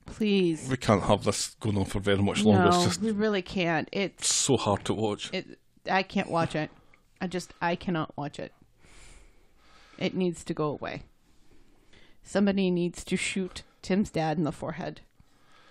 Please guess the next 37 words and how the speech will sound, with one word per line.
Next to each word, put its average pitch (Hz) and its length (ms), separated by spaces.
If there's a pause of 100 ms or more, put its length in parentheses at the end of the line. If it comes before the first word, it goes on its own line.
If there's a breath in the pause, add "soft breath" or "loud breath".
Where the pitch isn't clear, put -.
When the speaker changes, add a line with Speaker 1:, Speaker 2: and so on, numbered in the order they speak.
(420 soft breath)
Speaker 2:
I 127 40
think 123 220
that'd 104 200
be 110 80
too - 160
quick. - 380 (100)
I 117 60
want 120 240
something 110 500 (160)
kinda 110 220
Speaker 1:
<sighs> 104 120
Speaker 2:
lingering. 104 440 (1080 soft breath)
Speaker 1:
I 202 120
just 196 200
want 175 160
it 208 100
to - 80
be - 120
over. 202 320
Speaker 2:
Like 113 220
we've 110 100
discussed. - 600 (760 soft breath)
Speaker 1:
Yeah. 175 380 (500)
Speaker 2:
I 135 80
think 113 180
this 104 120
is 107 80
gonna 104 160
get 95 100
worse 104 200
before 107 240
it 104 60
gets - 140
better. 104 360 (360)
Speaker 1:
<sighs> - 0
It's - 440
pretty - 120